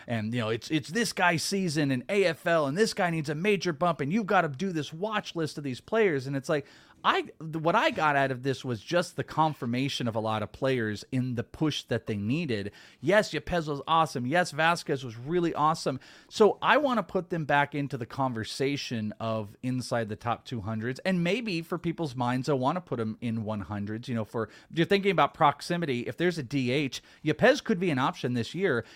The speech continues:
And I, I said this on, um, I got so many things I wanna talk to you about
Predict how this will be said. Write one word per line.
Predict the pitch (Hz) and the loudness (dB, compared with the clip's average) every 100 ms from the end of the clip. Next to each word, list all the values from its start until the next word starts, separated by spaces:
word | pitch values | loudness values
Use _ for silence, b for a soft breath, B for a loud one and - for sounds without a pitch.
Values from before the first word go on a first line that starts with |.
| B | B
And | 156 | 4
I, | - | 8
I | 170 185 | 8 6
said | 226 196 | 4 4
this | - - - | 2 2 0
on, | 143 135 131 | 0 0 -2
um, | 127 117 110 104 101 - _ _ _ _ _ - | -2 -2 -2 -4 -8 -12 _ _ _ _ _ -2
I | 170 185 | 2 2
got | 185 | 2
so | 165 | 0
many | 127 | -2
things | 123 110 | -2 -4
I | 110 | -4
wanna | 92 | -4
talk | 117 101 | -6 -6
to | 98 | -8
you | |
about | 90 92 | -10 -12